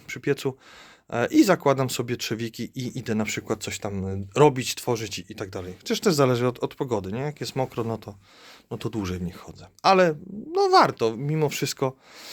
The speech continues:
e, jak takie buty mi wytrzymają pół roku za pięć i pół stówki, no to ja będę zadowolony. Tak, jak wytrzymają dłużej, no to, o, będzie super. Jak wytrzymają sezon zimowy, cały, kompletny, od jesieni aż do wiosny,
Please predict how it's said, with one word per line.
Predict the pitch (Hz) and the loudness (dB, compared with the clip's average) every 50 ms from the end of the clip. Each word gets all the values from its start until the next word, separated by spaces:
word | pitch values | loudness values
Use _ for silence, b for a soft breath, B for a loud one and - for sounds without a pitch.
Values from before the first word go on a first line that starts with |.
| B B B B B | B B B B B
e, | - 120 123 123 120 120 117 120 113 | -2 2 4 4 6 6 6 6 6
jak | 123 131 135 - | 4 2 4 2
takie | - 147 143 - 139 123 | 2 2 4 4 2 4
buty | 127 156 151 - 143 135 | 4 0 0 2 2 2
mi | 135 131 | 2 2
wytrzymają | 123 135 131 - - - 135 131 135 135 131 127 123 120 113 | 0 0 0 0 0 0 2 4 6 6 6 6 2 0 0
pół | - 165 175 180 180 | 4 4 4 6 8
roku | 185 190 180 180 - 220 233 269 - b b b b b b b b b b b b b b b b b b b b _ _ | 6 6 6 4 2 2 0 0 0 b b b b b b b b b b b b b b b b b b b b _ _
za | - 143 139 | -2 -2 2
pięć | - 175 170 170 - 165 | 4 4 4 4 4 0
i | 151 | 0
pół | - 170 165 | 2 0 0
stówki, | 147 - - 185 175 - - 254 254 240 196 165 | 0 0 -2 -2 -4 0 2 4 4 4 4 6
no | 170 175 175 | 6 6 6
to | 175 175 170 | 6 6 6
ja | 165 156 | 6 6
będę | 151 156 151 147 147 139 | 6 6 4 4 2 2
zadowolony. | 143 135 131 123 110 107 92 90 85 85 87 87 | 2 2 2 0 -2 -2 -2 -2 -4 -4 -6 -2
Tak, | - 147 147 143 | -2 -2 0 2
jak | 156 143 | 0 0
wytrzymają | 151 170 165 - 196 208 214 220 226 233 233 233 | 0 -2 -2 0 2 4 6 6 6 6 4 6
dłużej, | 254 311 320 285 269 254 | 6 6 6 8 6 4
no | 240 226 190 | 4 2 2
to, | - 196 | 2 4
o, | 185 185 170 165 165 160 147 139 135 120 120 120 110 101 107 | 6 6 8 8 8 8 8 6 6 6 4 2 0 0 0
będzie | 127 127 120 120 110 | 0 0 0 0 -2
super. | - - 101 - 95 98 | -2 -4 -4 -4 0 0
Jak | 127 135 143 | 2 2 4
wytrzymają | 156 156 - - 185 180 208 208 214 208 196 | 2 2 2 4 4 6 6 6 6 4 4
sezon | - - 233 208 214 214 196 | 6 4 6 6 6 4 4
zimowy, | 170 151 202 214 226 208 180 156 170 170 | 4 4 6 8 10 10 10 8 6 2
cały, | - - 202 208 185 165 160 | 4 6 6 8 8 6 4
kompletny, | - - 175 175 185 185 170 143 143 143 143 - | 2 0 0 2 4 4 4 4 4 0 0 0
od | 156 156 | 0 0
jesieni | 165 156 - - 165 156 151 | 0 0 0 0 0 0 0
aż | - 151 147 135 | 2 2 2 4
do | 127 143 | 2 2
wiosny, | 127 139 147 135 - - 165 196 208 | 4 6 4 4 4 4 2 2 2